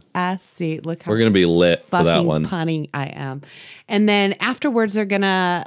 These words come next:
Speaker 1: uh, we'll be able to mingle and
Speaker 2: Yeah.
Speaker 1: just kinda talk to you guys for an hour
Speaker 2: Maybe
Speaker 1: or
Speaker 2: we can
Speaker 1: so.
Speaker 2: bring a couple things, like, to sign
Speaker 1: Yeah.
Speaker 2: if you want. <laughs>
Speaker 1: Or let's just do selfies.
Speaker 2: So I always think back to PopCon when we put out, like, all, all these handouts, and we're, like, putting them on the tables because people kept taking them, and we were like,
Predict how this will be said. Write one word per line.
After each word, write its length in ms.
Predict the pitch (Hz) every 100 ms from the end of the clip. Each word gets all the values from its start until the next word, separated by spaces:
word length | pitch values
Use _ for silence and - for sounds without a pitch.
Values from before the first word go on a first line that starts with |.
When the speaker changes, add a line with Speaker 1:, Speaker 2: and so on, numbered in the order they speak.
| -
Speaker 1:
uh, 180 | 170 156
we'll 120 | 185
be 140 | 196
able 120 | 190 190
to 60 | 180
mingle 500 | 180 175 175 175 175
and 200 | 170 160
Speaker 2:
Yeah. 60 |
Speaker 1:
just 160 | 254 -
kinda 200 | - 175
talk 200 | - 190
to 100 | -
you 60 | 175
guys 260 | 151 131 -
for 240 | 147 -
an 160 | 73 73
hour 100 | -
Speaker 2:
Maybe 200 | 127 151
Speaker 1:
or 20 |
Speaker 2:
we 80 | 147
can 100 | 143
Speaker 1:
so. 20 |
Speaker 2:
bring 240 | 135 131 -
a 100 | 117
couple 320 | - - 117
things, 340 | 107 107 101 101
like, 240 | 95 -
to 100 | -
sign 600 | 101 156 151 147 143 143 _ _ -
Speaker 1:
Yeah. 120 | -
Speaker 2:
if 80 | -
you 100 | 120
want. 260 | 117 120 -
<laughs> 420 | - - - -
Speaker 1:
Or 80 | 381
let's 200 | 508 494
just 140 | 494 466
do 80 | 440
selfies. 440 | 427 415 339 247 - _ _ _
Speaker 2:
So 400 | - 151 139 131 -
I 220 | 117 123
always 320 | - 131 151
think 220 | - 139 123
back 240 | 110 104
to 80 | 98
PopCon 560 | 101 95 - 95 87
when 160 | 90 90
we 280 | 90 90 90
put 200 | - 104
out, 160 | 95 90
like, 160 | 90
all, 140 | - - _ _ _ _
all 140 | 107 101
these 160 | 95
handouts, 500 | - 98 92 85 82 -
and 120 | 107
we're, 120 | 117
like, 180 | 139 117
putting 300 | - 127 117
them 160 | 107 92
on 180 | 85 85
the 100 | -
tables 440 | - 113 107 104
because 240 | - 101 95
people 280 | 123 123 117
kept 200 | - -
taking 300 | 170 - 107
them, 220 | 71 55
and 100 | 104
we 80 | 104
were 80 | 107
like, 260 | 98 87